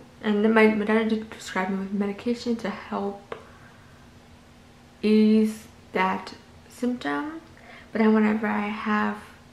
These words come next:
um, any type of dairy or soy,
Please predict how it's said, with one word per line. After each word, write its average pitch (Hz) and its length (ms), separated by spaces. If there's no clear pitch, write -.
um, 190 380
any 196 240
type 202 240
of 208 180
dairy 202 240
or 190 180
soy, 226 500